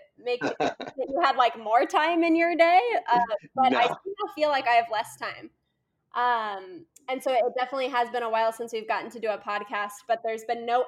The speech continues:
Speaker 1: absence of powerful conversations in my life. We've been, uh, you know, working with our scholars on daily Zoom calls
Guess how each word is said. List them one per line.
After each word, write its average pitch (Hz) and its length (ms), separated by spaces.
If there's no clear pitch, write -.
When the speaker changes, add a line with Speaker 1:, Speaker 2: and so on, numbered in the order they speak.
Speaker 1:
absence 226 640
of 220 140
powerful 214 440
conversations 214 960
in 214 140
my 208 140
life. 214 320
We've 208 360
been, 220 320
uh, 202 260
you 262 100
know, 262 100
working 240 340
with 254 140
our 233 120
scholars 247 520
on 220 180
daily 233 440
Zoom 214 320
calls 240 440